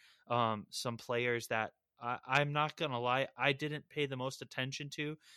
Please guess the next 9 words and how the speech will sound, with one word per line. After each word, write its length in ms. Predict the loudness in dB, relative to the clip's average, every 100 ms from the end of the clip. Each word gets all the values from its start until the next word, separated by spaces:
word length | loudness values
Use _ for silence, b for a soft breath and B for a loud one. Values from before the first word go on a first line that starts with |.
| b
in 100 | -10
college 440 | -2 0 2 -2 -2
football, 460 | -2 2 2 2 -4 B B B -4
partially 500 | 4 4 4 -2 -2
because 640 | -2 -2 2 2 0 -6 -14 _ _ _ _ _ _ _ _ _ 2
I 280 | 4 4 2 -2
had, 380 | 4 6 6 2 0
my, 200 | -2 -2 -4
my 240 | -2 0